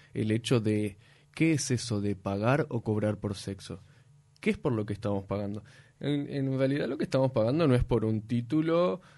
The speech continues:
no es por una formación, sino es por una experiencia,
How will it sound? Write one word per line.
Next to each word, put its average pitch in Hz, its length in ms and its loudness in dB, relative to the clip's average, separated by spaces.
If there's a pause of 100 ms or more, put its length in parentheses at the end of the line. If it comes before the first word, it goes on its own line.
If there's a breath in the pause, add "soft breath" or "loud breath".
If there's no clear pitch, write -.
(120)
no 117 240 0
es 120 120 4
por 117 200 0
una 110 160 2
formación, 104 640 -2 (140 loud breath)
sino 113 340 0
es 135 80 2
por 131 180 0
una 127 140 2
experiencia, 127 960 0